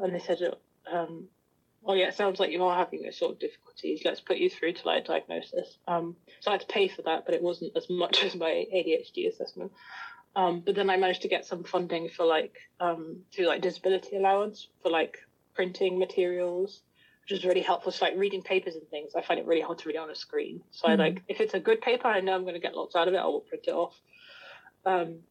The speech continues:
Speaker 1: it's much more accessible, so I can, like, annotate it and, and do things like that. Um,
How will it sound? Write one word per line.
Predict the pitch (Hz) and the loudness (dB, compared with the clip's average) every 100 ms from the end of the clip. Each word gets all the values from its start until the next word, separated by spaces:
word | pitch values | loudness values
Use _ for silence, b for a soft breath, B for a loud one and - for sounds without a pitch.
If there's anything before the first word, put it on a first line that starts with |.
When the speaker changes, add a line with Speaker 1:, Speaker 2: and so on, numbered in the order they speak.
| _ _ | _ _
Speaker 1:
it's | - 208 | -10 -6
much | 185 180 | -4 -4
more | 156 | -6
accessible, | - - - 170 | -6 -10 -10 -10
so | - 160 | -6 -4
I | 160 | -4
can, | 156 | -6
like, | 151 | -4
annotate | 165 165 - 165 - | -4 -6 -6 -6 -2
it | 175 - | -4 -2
and, | 156 160 - _ _ _ _ _ - | -6 -8 -18 _ _ _ _ _ -6
and | 185 | -2
do | 160 | 0
things | - 165 170 | -2 -4 -2
like | - | 0
that. | - - - | 0 -2 -2
Um, | 185 170 165 160 | 0 0 -2 -8